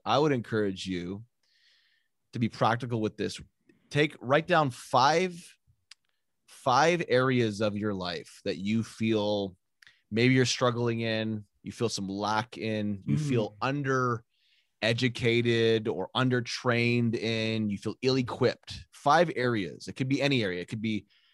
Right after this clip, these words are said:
Speaker 1: maybe you, you wanna, you know, uh, strengthen your marriage in this season. You feel like your marriage is suffering, or become a better father or husband or wife, or better leader to the, the leader, the people that you manage at work, the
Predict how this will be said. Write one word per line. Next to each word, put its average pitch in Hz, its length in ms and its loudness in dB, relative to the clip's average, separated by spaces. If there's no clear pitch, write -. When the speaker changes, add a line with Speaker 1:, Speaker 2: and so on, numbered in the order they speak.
Speaker 1:
maybe 123 260 2
you, 123 240 4
you 123 160 -2
wanna, 120 280 -4
you 113 100 -6
know, 107 280 -4
uh, 98 640 -6
strengthen 135 580 -2
your 123 140 4
marriage 104 580 0
in 95 140 -6
this 90 140 -6
season. 90 360 -6
You 90 80 -8
feel 107 160 -6
like 101 140 -4
your 104 100 -4
marriage 98 400 -4
is 92 120 -8
suffering, 92 600 -6
or 87 240 -6
become 123 220 0
a 117 40 2
better 120 200 2
father 117 760 2
or 98 460 -4
husband 107 480 -4
or 95 60 -2
wife, 107 680 0
or 98 460 -2
better 135 180 4
leader 139 300 6
to 123 120 -2
the, 117 140 -2
the 117 100 0
leader, 117 320 0
the 110 200 -6
people 127 160 -2
that 123 100 -2
you 123 100 2
manage 123 400 2
at 113 140 2
work, 120 320 0
the 107 80 -4